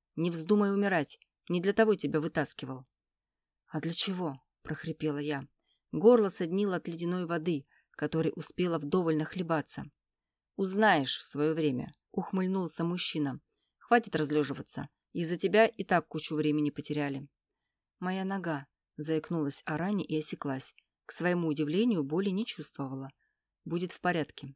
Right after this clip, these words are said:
заверил Трой. «Пока была без сознания, я прочистил рану. Пришлось срезать пару омертвевших кусков».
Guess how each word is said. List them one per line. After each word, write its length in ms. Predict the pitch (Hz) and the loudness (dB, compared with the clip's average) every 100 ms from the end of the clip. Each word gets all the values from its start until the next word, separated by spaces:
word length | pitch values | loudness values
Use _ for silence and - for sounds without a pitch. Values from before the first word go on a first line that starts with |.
| _ | _
заверил 400 | 147 147 147 147 | -4 0 0 0
Трой. 340 | 135 147 135 139 _ _ | -2 -4 -4 -8 _ _
«Пока 240 | - 202 | 0 2
была 220 | 190 190 180 | 2 2 2
без 180 | 170 | 0
сознания, 540 | - 165 180 233 220 165 | -4 -2 2 4 4 2
я 100 | 180 | 0
прочистил 580 | 185 - 160 - 143 143 | -2 -2 -4 -6 -4 -4
рану. 320 | 139 139 139 - _ - | -4 -6 -10 -18 _ -2
Пришлось 380 | 185 - 196 - | 0 2 0 0
срезать 560 | - 202 240 202 - | 2 4 6 4 0
пару 240 | - 208 190 | 2 4 4
омертвевших 640 | 175 160 165 170 - 175 | 0 -2 -2 -2 -4 -8
кусков». 640 | - 175 - 156 - - | -10 -12 -4 -4 -4 -8